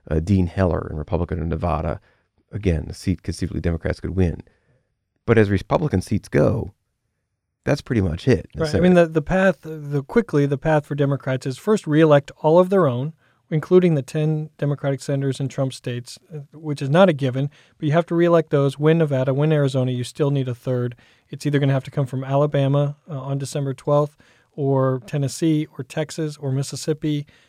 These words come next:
Speaker 2: Utah. Uh, I mean, it's possible. Uh, after
Speaker 1: Right.
Speaker 2: twenty sixteen, I vowed to rule out ruling things out,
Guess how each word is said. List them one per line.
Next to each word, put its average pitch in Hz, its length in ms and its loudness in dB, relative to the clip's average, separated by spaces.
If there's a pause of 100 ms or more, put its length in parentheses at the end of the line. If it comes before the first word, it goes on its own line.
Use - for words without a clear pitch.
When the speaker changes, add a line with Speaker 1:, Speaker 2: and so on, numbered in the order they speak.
(120)
Speaker 2:
Utah. 156 640 2
Uh, 135 180 -12 (100)
I 147 40 -8
mean, 135 200 -6 (100)
it's - 140 -10
possible. 190 500 -2
Uh, 175 200 0
after 202 220 4
Speaker 1:
Right. 220 100 4
Speaker 2:
twenty 220 160 8
sixteen, 196 500 0 (340)
I 151 140 2
vowed 156 360 6
to 156 120 0
rule 156 380 6
out 165 280 6
ruling 156 320 4
things 156 240 -2
out, 151 280 4